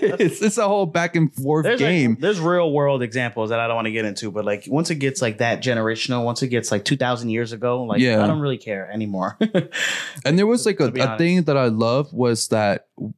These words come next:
Speaker 1: they were like, "Well, you know, that's something that our past generations did.
Speaker 2: Yeah.
Speaker 1: Why is that still affecting us today?" Like, why is, like, I don't hate you. I don't even know you. I think there was a season where it felt like that. It was, um,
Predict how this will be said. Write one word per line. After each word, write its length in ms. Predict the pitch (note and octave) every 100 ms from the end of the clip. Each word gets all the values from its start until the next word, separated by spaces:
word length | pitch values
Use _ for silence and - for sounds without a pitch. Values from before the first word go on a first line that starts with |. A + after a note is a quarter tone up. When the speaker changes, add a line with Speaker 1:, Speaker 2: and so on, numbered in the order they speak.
| _
Speaker 1:
they 80 | C3
were 140 | C3+
like, 240 | B2 A2+ G#2+
"Well, 400 | B2 A2+ A2 - _ -
you 160 | - C3+
know, 160 | A#2 G2+
that's 320 | B2+ D#3 -
something 640 | - - C#3 C#3+ D3+ D3
that 160 | A#2+ A2
our 380 | G#2+ G#2 G2+ G2 _ _ _
past 300 | - C#3 C3+
generations 640 | C3+ A#2+ A#2 A#2+ - A2 G#2+
did. 320 | A#2 G2+ - _ _
Speaker 2:
Yeah. 240 | F3+ C#3 G#2
Speaker 1:
Why 220 | A2+ D3
is 120 | E3
that 140 | D3 C#3
still 200 | - A#2+
affecting 400 | A2+ B2+ - A2+
us 200 | G#2+ -
today?" 600 | - A2+ G2+ G2+ - - _ _
Like, 160 | A#2+
why 160 | A2+ C3+
is, 240 | D#3 A#2+ - -
like, 180 | A#2 -
I 100 | C#3+
don't 200 | C#4 E4
hate 180 | C#3+ B2
you. 380 | G#2+ G#2 C3+ G3 _
I 140 | E3+
don't 200 | D#4+ F4
even 280 | A3 D#3+ B2
know 180 | C3 B3
you. 400 | A#3+ G#2+ G#2 A2+ _ _ _ _ _ _ -
I 80 | D3
think 160 | G#3+
there 80 | G3+
was 160 | G3 E3+
a 60 |
season 500 | C#3 - E3+ G3 E3 B2+
where 160 | A#2 -
it 120 | B2+
felt 280 | - D3 D3
like 200 | A#2+ G#2+
that. 160 | G#2+ G#2
It 60 |
was, 220 | C3 C3
um, 500 | A2+ B2 A2+ A2 G#2